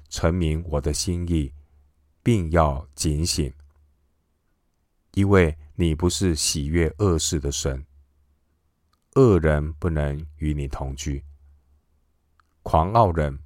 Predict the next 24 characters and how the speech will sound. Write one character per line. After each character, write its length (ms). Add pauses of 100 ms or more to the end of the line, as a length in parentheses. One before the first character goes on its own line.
不 100
能 320
站 280
在 160
你 180
眼 200
前。 340 (1300)
凡 400
作 320
孽 220
的， 260 (340)
都 180
是 300 (200)
你 260
所 380
恨 260
恶 220
的。 260 (1400)
说 340
谎 280
言 200
的， 280 (500)
你 160
必 380